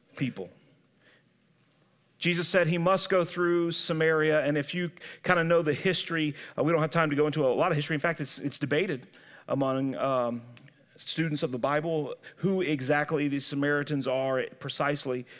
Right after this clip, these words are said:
But they are for sure looked down on by the Jews. They're despised by the Jews. They were considered half-breeds who compromised,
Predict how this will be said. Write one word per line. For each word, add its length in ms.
But 160
they 220
are 280
for 160
sure 480
looked 380
down 320
on 300
by 100
the 100
Jews. 440
They're 160
despised 960
by 140
the 100
Jews. 260
They 120
were 180
considered 640
half-breeds 840
who 120
compromised, 920